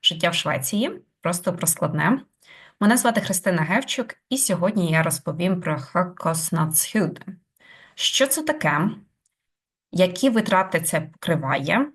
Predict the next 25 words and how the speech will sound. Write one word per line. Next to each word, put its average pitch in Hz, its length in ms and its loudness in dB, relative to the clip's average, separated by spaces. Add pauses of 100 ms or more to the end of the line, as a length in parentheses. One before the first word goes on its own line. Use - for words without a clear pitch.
(500)
Як 226 320 0
подати 165 340 2
заявку? 143 720 0 (240)
Де 170 220 2
шукати 226 440 0
інформацію 180 1000 -4
тощо? - 480 0 (1300)
Отже, 285 260 2
почнемо 196 440 2
з 170 80 -2
базової 165 540 0
інформації. 165 760 -4 (640)
Högkostnadsskydd — 196 1120 0 (380)
це 220 160 -2
система 185 460 2
фінансового 185 680 0
захисту 185 720 -4 (320)
від 226 180 0
високих 180 500 0
витрат 175 340 0
на 175 80 2
медичні 151 440 -2
послуги 160 480 -4
у - 20 -12
Швеції. - 600 -4